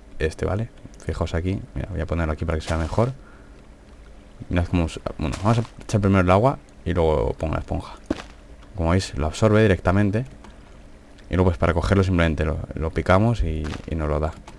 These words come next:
Y además, si luego queremos hacer que vuelva a su estado normal, simplemente venimos aquí al horno, ponemos la esponja húmeda y cuando lo quemamos un poco y lo calentamos,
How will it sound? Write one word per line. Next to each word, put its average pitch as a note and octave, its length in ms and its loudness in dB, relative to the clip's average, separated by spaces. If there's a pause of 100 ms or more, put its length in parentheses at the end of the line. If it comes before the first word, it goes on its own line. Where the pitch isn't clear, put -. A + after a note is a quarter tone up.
(600)
Y G#2 60 4
además, A2+ 260 8
si - 280 -4
luego G#2 180 6
queremos A2 360 6
hacer F#2+ 220 2
que - 80 2
vuelva F#2 160 8
a G2+ 40 4
su G2+ 60 -4
estado F#2+ 240 4
normal, F#2+ 440 4 (720)
simplemente F2+ 380 2
venimos F#2 260 4
aquí G2 180 2
al G2 100 6
horno, C#3+ 300 4 (580)
ponemos F2+ 300 0
la E2 80 2
esponja F2+ 800 2 (680)
húmeda B2+ 380 4 (2000)
y D#2 380 -6
cuando D#2 760 -2 (140)
lo - 100 -4
quemamos F#2 380 4
un F2+ 100 0
poco F#2 200 4
y - 20 4
lo F2 100 4
calentamos, F#2+ 760 2